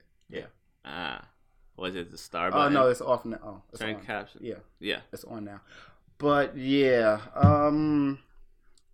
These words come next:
Speaker 2: It was
Speaker 3: is
Speaker 2: good to see him.
Speaker 3: What other matches are there in this, in this bracket? That's what I don't understand.
Speaker 2: Weren't those both semifinal matches?
Speaker 3: But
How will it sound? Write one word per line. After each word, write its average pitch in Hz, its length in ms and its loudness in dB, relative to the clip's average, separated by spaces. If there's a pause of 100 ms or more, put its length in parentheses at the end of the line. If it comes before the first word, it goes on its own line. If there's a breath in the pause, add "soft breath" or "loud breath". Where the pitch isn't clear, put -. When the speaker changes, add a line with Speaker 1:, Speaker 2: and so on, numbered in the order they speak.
(480)
Speaker 2:
It 143 60 -6
was 151 60 4
Speaker 3:
is 151 40 4
Speaker 2:
good 170 140 0
to 151 60 -6
see 147 140 -6
him. 135 220 -6 (100)
Speaker 3:
What 202 300 -2
other 240 200 4
matches 226 380 0
are 165 220 2
there 165 160 0
in 143 260 -4
this, 147 220 -4 (180)
in 135 120 -4
this 139 140 -2
bracket? 131 560 -4
That's 156 220 -4
what 151 80 -2
I 139 80 0
don't 135 180 -4
understand. 117 600 -10 (580)
Speaker 2:
Weren't 175 320 0
those 202 220 4
both 175 340 0
semifinal 175 480 0
matches? 180 480 -4 (880)
Speaker 3:
But 202 320 -2